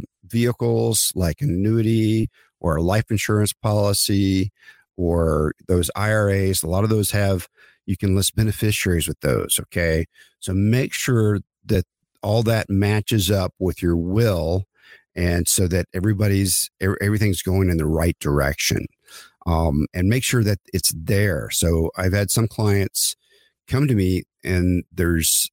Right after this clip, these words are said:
they had somebody pass and there's no beneficiary named. And so now they've got to establish, uh, themselves with that company that they're the rightful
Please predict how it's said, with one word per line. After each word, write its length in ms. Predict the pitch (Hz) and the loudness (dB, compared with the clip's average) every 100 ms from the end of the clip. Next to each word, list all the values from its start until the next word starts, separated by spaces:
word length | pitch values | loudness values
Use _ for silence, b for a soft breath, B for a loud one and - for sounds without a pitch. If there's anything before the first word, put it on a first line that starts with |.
| _ | _
they 220 | 58 - 87 | -8 -4 -2
had 260 | 107 101 | 0 -2
somebody 300 | - 95 82 - | 0 0 0 -2
pass 640 | - 87 85 82 - - - b b b b | -4 -2 0 -2 -2 -4 -8 b b b b
and 520 | 80 80 76 73 69 - | -2 0 0 0 -2 -4
there's 180 | 85 80 | -4 0
no 120 | 113 | 0
beneficiary 560 | 113 95 - 95 82 78 | 0 0 0 -2 0 0
named. 380 | 67 60 52 - B B B - | 0 -4 -6 -10 B B B -6
And 120 | 85 | -4
so 140 | - 85 | 0 0
now 600 | 87 92 107 101 95 80 _ _ _ - | 2 2 2 0 0 -4 _ _ _ -12
they've 300 | 80 92 85 | -4 -2 0
got 240 | 92 87 | -2 -2
to 260 | - 87 80 | -2 0 0
establish, 1400 | 78 - - - 95 104 139 120 104 85 87 - - - b b b - - _ 92 | 0 -2 -4 -4 -4 -2 0 0 2 0 0 -2 -2 -6 b b b -20 -20 _ -4
uh, 300 | 87 85 82 | -4 -4 -6
themselves 680 | - 95 - 101 90 82 85 | -2 0 0 0 0 0 -2
with 240 | 92 101 104 | 0 0 0
that 200 | 95 - | -2 -2
company 600 | 131 131 - 85 80 82 - b - | 0 0 0 0 0 0 -4 b -4
that 200 | 90 - 82 | -2 -2 -6
they're 360 | 80 98 101 | -4 0 0
the 120 | 98 | 0
rightful 480 | 90 87 92 - 87 | 0 0 -2 -2 -6